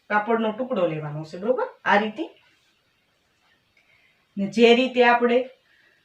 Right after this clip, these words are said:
કાપડને રાખેલું હતું તે રીતે આપણે અસ્તર કટ કરી લઈએ.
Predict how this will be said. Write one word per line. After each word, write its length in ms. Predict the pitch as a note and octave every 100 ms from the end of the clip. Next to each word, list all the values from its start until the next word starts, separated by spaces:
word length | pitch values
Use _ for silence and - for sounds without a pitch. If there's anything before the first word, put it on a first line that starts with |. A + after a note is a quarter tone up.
| _ _ _ -
કાપડને 560 | G#3+ G#3+ B3 A#3+ A3+
રાખેલું 480 | G#3+ A3 B3 A#3+ B3
હતું 160 | A3 G3
તે 160 | G#3+
રીતે 240 | G#3+ G#3+ G3+
આપણે 160 | G3+
અસ્તર 340 | G3 A3+ - G3+
કટ 320 | - F3 -
કરી 140 | D3
લઈએ. 180 | D3 D3